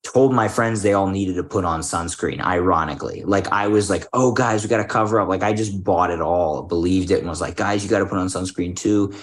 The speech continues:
And I would slather myself up. And <laughs> so it's, it's really not good. That's, that's a, a disconnect. That's where we can start creating issues for ourselves. Why? Because modern sunscreens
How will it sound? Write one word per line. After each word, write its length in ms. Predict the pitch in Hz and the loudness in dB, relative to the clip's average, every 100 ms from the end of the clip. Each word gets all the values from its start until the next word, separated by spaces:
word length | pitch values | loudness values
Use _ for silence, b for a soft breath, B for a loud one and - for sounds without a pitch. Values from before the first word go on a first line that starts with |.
| B | B
And 100 | 98 | 0
I 40 | |
would 120 | 90 - | 0 -2
slather 520 | - 113 98 98 98 | -4 0 2 2 0
myself 380 | 92 90 90 98 | 0 0 0 2
up. 260 | 87 - b b b - | 0 -2 b b b -2
And 500 | 101 98 98 98 - - _ _ _ _ _ - | 2 2 2 0 -2 -10 _ _ _ _ _ -6
<laughs> 200 | 135 131 | 0 2
so 240 | 113 - 101 | 2 2 2
it's, 100 | 95 | 0
it's 140 | 110 | -2
really 160 | 117 120 | 2 4
not 140 | 104 | 4
good. 200 | 104 104 B B | 4 2 B B
That's, 500 | - 117 120 - - _ - | 0 0 0 -6 -14 _ 0
that's 420 | 117 135 - - | 0 0 -4 -4
a, 200 | 113 87 | -2 0
a 40 | 104 | 0
disconnect. 600 | 113 113 - 90 71 - | 2 0 0 -6 -6 -4
That's 260 | 101 - | -4 0
where 100 | 120 | 4
we 80 | 113 | 4
can 120 | 104 95 | 2 0
start 240 | 107 92 | -2 0
creating 300 | - 98 90 | 0 0 0
issues 340 | 101 101 95 - | 0 0 -2 -2
for 100 | 85 | -4
ourselves. 360 | 80 73 67 | -2 -4 -6
Why? 380 | - 92 90 104 | -2 0 2 2
Because 340 | 107 95 107 95 | 0 0 0 0
modern 320 | 101 101 92 | 2 2 -2
sunscreens 840 | 87 123 139 139 107 98 95 95 | -2 0 0 0 -2 0 -2 -6